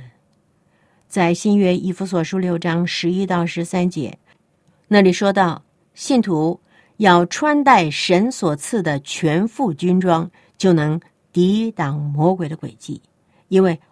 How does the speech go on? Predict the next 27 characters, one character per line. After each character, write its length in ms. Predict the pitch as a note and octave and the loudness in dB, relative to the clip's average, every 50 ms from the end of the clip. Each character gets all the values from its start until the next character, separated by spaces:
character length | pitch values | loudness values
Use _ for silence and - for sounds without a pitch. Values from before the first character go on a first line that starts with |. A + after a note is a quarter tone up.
| _ - | _ -2
我 120 | E3+ F#3+ | 2 2
们 200 | F#3 F#3+ G3 G#3 | 4 4 4 2
并 260 | G#3 D4 C#4+ A#3+ A3 | 2 2 2 2 0
不 100 | F#3+ G3 | 0 -2
是 200 | G3+ - A3+ A3 | -4 -4 -4 -4
与 260 | F#3 E3+ D#3 C#3+ C#3+ D#3 | -4 -4 -4 -4 -4 -6
属 260 | - - - D3 C#3+ | -6 -8 -6 -6 -6
血 360 | D3 - - - C#4+ B3+ F#3 | -8 -8 -6 -4 -2 -2 -2
气 160 | - - G3+ | -2 -4 -6
的 100 | D3+ C#3+ | -6 -6
征 240 | C#3+ - A3+ A3+ A3+ | -4 -4 -2 -2 -2
战， 180 | - A3 F#3+ - _ _ _ _ _ - _ | -2 -4 -8 -8 _ _ _ _ _ -14 _
乃 220 | - G#3+ A3 A3 A3+ | 2 4 4 6 4
是 180 | - C#4+ C#4+ | 4 2 0
与 180 | A#3 G3 E3 D#3 | 2 2 2 2
那 200 | F3+ G#3+ G#3+ G3 | 2 2 2 0
些 200 | - A3 G#3 G#3 | 0 0 0 0
执 300 | G3+ - D#3+ D#3+ F3+ G#3 | -2 0 0 0 2 2
政 220 | - C4+ B3+ G#3+ | 2 2 2 2
的、 100 | F#3+ F3 | 0 0
掌 260 | E3+ F#3 F3+ E3+ E3+ | 0 0 2 2 2
权 300 | E3+ - - E3+ E3+ G3 | 0 0 0 0 0 2
的、 140 | G#3 G3+ F3 | 0 0 0
管 320 | - - F#3 F3 F3+ F3+ F3 | 0 2 2 2 2 2 0
辖 280 | - G3 F3 F3+ G3 | 0 0 0 2 0
着 260 | G3 - A#3 G#3 F3+ | 0 -2 -2 -2 -2
幽 440 | D3+ - F#3 A#3 C#4+ C#4+ C#4+ C#4+ C#4 | -4 -6 -4 -2 0 0 0 0 -2